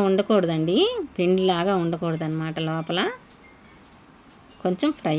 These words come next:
అవ్వనివ్వాలి చక్కగా. మూత పెడతాం కదండి, అప్పుడు చక్కగా లోపల కూడా చక్కగా ఫ్రై అవుతుందన్నమాట మూత పెట్టడం వలన.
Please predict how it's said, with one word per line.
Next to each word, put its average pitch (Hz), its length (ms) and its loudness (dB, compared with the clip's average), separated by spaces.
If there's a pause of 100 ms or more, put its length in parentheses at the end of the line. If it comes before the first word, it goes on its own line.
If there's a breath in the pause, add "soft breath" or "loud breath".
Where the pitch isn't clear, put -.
అవ్వనివ్వాలి 165 520 -2 (100)
చక్కగా. 180 340 -6 (120)
మూత 254 140 2 (120)
పెడతాం 170 360 0
కదండి, 165 300 -2 (120)
అప్పుడు 277 300 -4
చక్కగా 185 380 -2
లోపల 170 360 -4
కూడా 285 140 0 (540 loud breath)
చక్కగా 208 460 -2
ఫ్రై 170 240 0
అవుతుందన్నమాట 156 680 -4 (140)
మూత 170 160 -6 (120)
పెట్టడం 156 400 -4
వలన. 160 240 -4